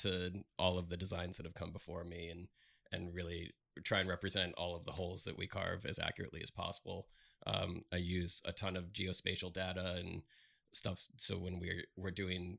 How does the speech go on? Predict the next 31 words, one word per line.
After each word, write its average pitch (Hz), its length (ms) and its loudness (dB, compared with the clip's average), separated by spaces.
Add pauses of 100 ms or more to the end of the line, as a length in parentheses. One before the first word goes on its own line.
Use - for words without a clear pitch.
(140)
hand 92 260 2
carvings, 90 680 2
all 90 180 2
of 82 100 -2
the - 100 0
elevation 87 460 -2
on 87 140 -4
larger 87 260 -4
pieces 85 480 -6
is, 90 220 -8 (300)
I - 80 -4
can 85 280 -6
get - 220 -2
all 90 240 -4
of 87 200 -10
the 82 260 -4 (220)
contours 87 480 -2
on 78 120 -4
the - 60 -10
fairways 92 580 0
and 67 100 -8
greens 90 400 -8
completely 80 460 -4
accurate 80 360 -2
to - 80 -10
what - 100 -8
they 80 120 -2
are 80 120 -4
in 80 120 -6
real 82 160 -4
life, 82 340 -4